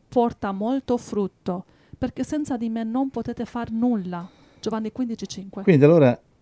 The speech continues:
Speaker 2: Gesù è la vite, noi siamo i tralci, giusto?
Speaker 1: Sì.
Speaker 2: Verso due.
Speaker 1: "Ogni tralcio che in me non dà frutto lo toglie via,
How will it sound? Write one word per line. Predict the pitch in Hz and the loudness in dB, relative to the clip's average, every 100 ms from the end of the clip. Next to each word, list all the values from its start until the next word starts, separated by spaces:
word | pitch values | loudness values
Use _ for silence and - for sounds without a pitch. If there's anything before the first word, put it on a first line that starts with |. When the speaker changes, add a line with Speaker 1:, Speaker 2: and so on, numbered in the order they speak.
| _ | _
Speaker 2:
Gesù | 110 110 120 127 | -4 4 4 4
è | 196 | 4
la | 117 | 6
vite, | 127 117 113 117 107 | 6 6 4 0 4
noi | 127 120 | 2 4
siamo | 123 117 | 4 4
i | |
tralci, | 110 90 87 80 - - | 2 -4 -4 -8 -14 -14
giusto? | 92 104 117 - 95 107 - | -4 -2 -2 -4 -6 -8 -10
Speaker 1:
Sì. | 98 | -2
Speaker 2:
Verso | 117 - | -2 -2
due. | 110 90 78 - _ _ _ _ _ _ _ - | -4 -4 -6 -14 _ _ _ _ _ _ _ -6
Speaker 1:
"Ogni | 233 254 | -4 -4
tralcio | 277 277 254 - 214 | -4 -4 -6 -6 -8
che | - | -8
in | 208 208 | -8 -8
me | 214 | -6
non | 208 214 240 233 | -6 -4 -4 -4
dà | 202 | -8
frutto | 196 240 220 - - 226 277 | -10 -8 -8 -8 -6 -6 -4
lo | 226 | -6
toglie | - 202 208 226 | -4 -6 -4 -8
via, | 220 180 185 | -6 -8 -8